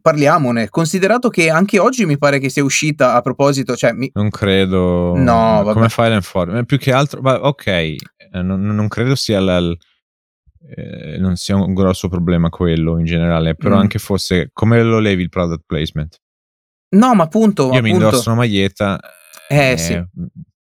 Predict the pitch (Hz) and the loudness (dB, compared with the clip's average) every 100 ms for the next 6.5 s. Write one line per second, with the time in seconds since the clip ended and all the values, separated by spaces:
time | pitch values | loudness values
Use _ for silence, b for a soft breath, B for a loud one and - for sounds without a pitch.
0 | - 156 165 156 156 156 151 147 160 151 | -2 0 2 0 2 2 2 2 0 0
1 | 139 127 139 143 156 101 135 139 - 123 | 0 2 2 2 0 2 0 0 -2 -2
2 | 113 113 127 - 135 160 151 117 113 113 | -2 -2 -4 -4 -2 0 2 2 0 0
3 | 113 113 110 110 107 110 127 - 107 - | 0 0 -2 -4 -6 -4 -4 -2 0 2
4 | 101 110 123 117 110 - 120 123 143 143 | 0 0 0 2 0 -2 0 2 2 0
5 | 120 104 95 98 117 117 98 90 90 104 | -4 -6 -8 -4 0 0 -2 -4 -6 -4
6 | 107 - 98 92 90 | -4 -4 -4 -2 -4